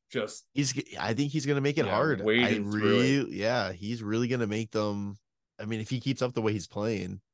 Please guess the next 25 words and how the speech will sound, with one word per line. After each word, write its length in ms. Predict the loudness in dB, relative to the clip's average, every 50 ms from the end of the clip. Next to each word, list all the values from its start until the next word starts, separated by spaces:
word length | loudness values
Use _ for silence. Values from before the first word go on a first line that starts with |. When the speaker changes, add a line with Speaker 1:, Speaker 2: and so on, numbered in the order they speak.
| _ _
Speaker 2:
he's 200 | -18 -12 -6 -4
had 120 | -2 -2
a 40 | -2
couple 200 | -2 -2 -4 -2
bad 300 | -2 -2 -4 -4 -4 -4
games 280 | -6 -8 -8 -8 -8 -6
here 160 | -4 -4 -2
and 120 | -2 -2
there, 180 | -2 -2 -2 -2
but 280 | -2 -2 -2 -2 -2
it's 180 | -4 -6 -4 -6
like, 240 | -6 -6 -6 -10 -12 _ _ _ _ _ _ _ _ _ _ _
he's 140 | -8 -8 -6
Speaker 1:
Yeah. 40 | -4
Speaker 2:
gonna 160 | -4 -4 -2
make 180 | -2 -2 0 0
'em 380 | 0 0 0 -2 -2 -4 -6 -8 -12 _ _ _ _ _ _ _ _ _ _ _ _ _ _ _ _ _ -10
make, 180 | -8 -8 -10 _ -16 -14 -12 -12
he's 180 | -12 -10 -4 -2
not 260 | 0 0 0 0 -2
just 180 | -2 -2 -2
handing 260 | 0 0 0 0 0 -2
this 140 | -2 -4
team 200 | -6 -6 -6 -4
over. 360 | -4 -4 -4 -6 -8 -12 -14